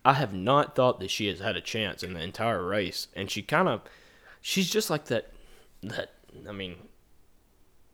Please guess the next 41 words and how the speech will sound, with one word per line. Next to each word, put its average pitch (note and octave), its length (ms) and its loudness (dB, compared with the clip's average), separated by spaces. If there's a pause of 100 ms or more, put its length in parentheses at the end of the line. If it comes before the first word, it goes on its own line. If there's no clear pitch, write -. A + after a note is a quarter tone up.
(120)
she's C3 220 -4
just D3+ 200 -4
hanging D3 460 2
around, F#2 460 0
basically. D2+ 560 -6
And, F2+ 360 -6
uh, C#2+ 240 -6
I A#2+ 120 -4
know C#3+ 160 4
we've A2+ 220 2
just A#2 220 0
started G2+ 380 0
all F#2+ 180 -4
this, F#2 320 -6
and F#2+ 220 -8 (560)
momentum A#2+ 480 4
is G2+ 80 -4
a F#2+ 60 -6
huge A#2 320 -4
thing, G#2+ 260 0
so G#2 100 -4
she - 240 -2
could B2 140 0
have B2 140 4
a G2+ 80 2
big A2+ 260 0
night G#2+ 300 0 (100)
in G2 160 -4
New F#2+ 120 -4
Hampshire, G#2+ 460 -2 (520)
and G2+ 100 2
all A2+ 160 8
of - 20 4
a F2+ 60 0
sudden G#2 280 4
she's A2+ 260 0
in G#2 80 0
the F#2 80 -2
lead, A2+ 420 4
and G2+ 160 -2
then G2 240 -4